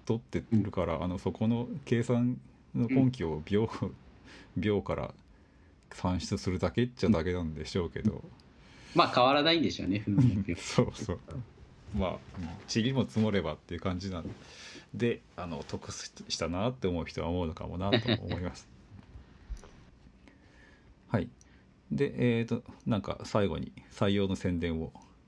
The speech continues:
Speaker 1: したいということが書いてありますけど。
Speaker 2: あ、えーっとですね。<laughs> えー、忘れてました。えーっと、
Speaker 1: うん。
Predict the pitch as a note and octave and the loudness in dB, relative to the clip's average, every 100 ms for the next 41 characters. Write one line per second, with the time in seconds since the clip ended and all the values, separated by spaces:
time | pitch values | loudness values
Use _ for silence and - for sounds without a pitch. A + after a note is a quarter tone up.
0 | - - F#2 D#2 - - - D2+ C2+ C#2+ | -16 -4 -2 -2 -8 -16 -8 -6 -6 -8
1 | - - - D#2+ - E2 D#2+ D#2 E2 - | -10 -8 -4 2 6 4 2 -4 -6 -6
2 | D#2 - - - A#2 A#2 A2+ A2+ A2+ G2 | -6 -10 -8 2 4 6 4 2 0 4
3 | - G#2+ - - F2+ F#2 - - - - | 4 4 -2 -6 -2 -2 -4 -4 -4 -6
4 | - - - - - - - - - G#2+ | -12 -14 -14 -20 -20 -20 -20 -8 0 2
5 | G2+ F#2 F#2+ G2 G#2+ F#2+ F#2 F2+ - - | 2 2 2 2 2 2 2 0 0 2
6 | F#2+ G#2 F#2+ F#2 F2+ F#2 F2+ F2+ - | 2 2 2 4 4 4 4 2 0